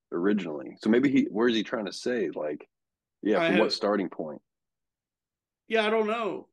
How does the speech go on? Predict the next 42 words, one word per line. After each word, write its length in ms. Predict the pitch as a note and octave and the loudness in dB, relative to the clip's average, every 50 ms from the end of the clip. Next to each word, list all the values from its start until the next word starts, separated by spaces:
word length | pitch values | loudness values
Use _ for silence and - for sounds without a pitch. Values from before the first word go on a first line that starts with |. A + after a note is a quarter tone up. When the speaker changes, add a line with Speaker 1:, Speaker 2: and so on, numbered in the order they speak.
| _ | _
Speaker 2:
<laughs> 120 | - - - | -12 -4 0
I 40 | C4+ | 2
don't, 140 | A#3+ G#3 | 2 2
I 200 | B3 A3+ G#3+ G#3 | 2 0 2 2
don't 200 | G#3 A3 G#3+ G#3 | 4 4 4 4
know 80 | G#3 G3+ | 6 8
what 160 | G3 G3 F#3+ F#3+ | 8 8 8 6
that, 280 | F#3 E3+ E3 D#3+ - F3+ | 4 2 0 0 -2 -4
I, 140 | E3+ E3+ F3 | -2 -2 -2
I, 320 | E3+ - E3 D#3+ E3+ E3 C3 | -4 -4 -6 -6 -6 -6 -6
like, 280 | C#3+ D3 C#3+ C#3+ C3+ - - _ _ _ _ _ _ _ _ _ _ _ _ _ _ _ _ _ _ _ _ _ _ _ _ _ - E3+ | -6 -6 -6 -6 -6 -10 -20 _ _ _ _ _ _ _ _ _ _ _ _ _ _ _ _ _ _ _ _ _ _ _ _ _ -16 -12
th-, 140 | D#3+ F3 F#3 - - - | -12 -12 -12 -14 -18 -6
there's 280 | E3+ E3 E3+ G3 G3 F#3+ | 4 6 8 8 10 8
no, 280 | G#3+ A#3 B3 B3 G3+ F#3 | 8 8 8 6 6 8
there's 260 | F#3 G3+ G#3 G3 F#3 | 8 8 8 8 6
no 180 | F#3+ G3 A#3 A#3 | 6 6 6 6
map. 460 | G#3 E3+ D#3+ E3+ D#3+ C3+ A2 B2 - _ - - - _ _ _ - | 4 4 4 2 2 0 -2 -6 -8 _ -20 -20 -20 _ _ _ -2
There's 240 | D#3 D3+ D#3 D#3 | 0 0 0 2
no 280 | D#3 D#3 D3+ D#3 D#3+ D#3 | 2 4 6 6 6 4
geography 680 | C#3+ C#3 D3 C#3+ C#3 D3 D3+ C#3 C#3+ C3+ - C#3+ C#3 C3+ | 4 2 2 2 4 2 2 0 0 -4 -2 -2 -2 -2
that 80 | B2+ C3+ | 0 -2
w-, 300 | B2+ B2+ C3+ C3+ B2+ C3+ | -2 -2 -4 -6 -6 -6
like, 220 | C3+ B2 A#2 A2+ A2 C#3+ | -6 -8 -8 -10 -8 -4
there's 160 | C#3+ D3 D3 | -2 0 2
nothing 500 | E3 F3+ G3 G3 F#3+ D3+ B2 A#2 A#2+ A#2 | 4 4 4 4 2 0 -2 -2 -6 -8
so 280 | A2 - - C#3 B2+ A#2+ | -8 -6 -4 -2 -4 -4
far. 260 | - C3+ B2 A#2+ A#2 | -4 -6 -6 -6 -6
So 160 | A2 - D3 | -6 -6 -6
it's 100 | C#3 B2+ | -4 -2
like, 160 | D3+ C#3+ C3+ C3 - _ _ _ _ _ - _ _ _ - | -2 -2 -2 -4 -10 _ _ _ _ _ -20 _ _ _ -4
to 100 | E3+ D#3+ | -2 0
say 180 | - F#3+ F#3 | 2 4 4
eastward, 760 | F#3+ F3+ E3+ F3 F3+ F#3+ F#3+ - - D#3 D3 C#3+ C#3 C#3 C3 | 4 2 2 0 2 2 2 0 0 2 4 4 6 6 4
it's 160 | B2+ B2+ B2+ - | 2 0 -2 -2
like, 180 | C#3+ C3+ C3+ D3 | -2 -2 0 0
well, 140 | D3+ D#3 D3+ | 0 0 2
I 120 | C#3+ D#3+ | 0 2
mean, 300 | E3 E3 D#3+ D#3 D3+ D3+ C#3+ | 2 2 2 2 2 -2 -2
east, 320 | E3+ F3 F3+ E3 - - | -4 -6 -6 -6 -8 -6
east 220 | G3 G3+ G3 - | -6 -4 -4 -4
of 100 | F3+ D#3+ | -4 -4
what? 400 | C#3+ C#3 E3+ F#3+ E3 B2 G#2+ G2+ | -2 2 2 2 2 0 -2 -8